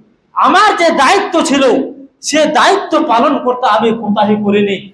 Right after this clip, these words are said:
কিন্তু আমার ছেলে আমার অবদ্ধতায়, হ্যাঁ, চলে যায়, আমার কথা মানে নাই।"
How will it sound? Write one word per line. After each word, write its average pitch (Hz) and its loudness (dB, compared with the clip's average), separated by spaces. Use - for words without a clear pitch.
কিন্তু 262 0
আমার 202 0
ছেলে 202 -2
আমার 214 0
অবদ্ধতায়, 247 0
হ্যাঁ, 262 0
চলে 233 2
যায়, 208 0
আমার 185 -4
কথা - -16
মানে 165 -4
নাই।" 147 -6